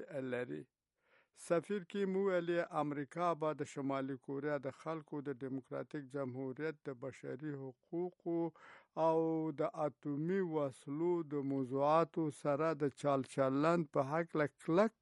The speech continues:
کوشش وکړي. شمالي کوریا بیلابیل بین المللي مسؤلیتونه لري او ژمنې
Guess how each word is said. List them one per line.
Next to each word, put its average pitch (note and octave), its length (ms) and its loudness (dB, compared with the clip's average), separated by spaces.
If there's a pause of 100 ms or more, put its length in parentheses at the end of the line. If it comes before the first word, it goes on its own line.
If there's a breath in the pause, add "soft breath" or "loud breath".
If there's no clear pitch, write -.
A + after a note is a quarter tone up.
کوشش C3+ 480 -2
وکړي. C#3+ 400 -2 (680 loud breath)
شمالي F3+ 440 10 (100)
کوریا F3 400 10 (260)
بیلابیل C#3+ 640 6
بین C#3 220 4
المللي C3+ 480 6
مسؤلیتونه C3+ 800 4
لري F3 260 8 (240)
او C#3 80 8 (240)
ژمنې D#3 400 8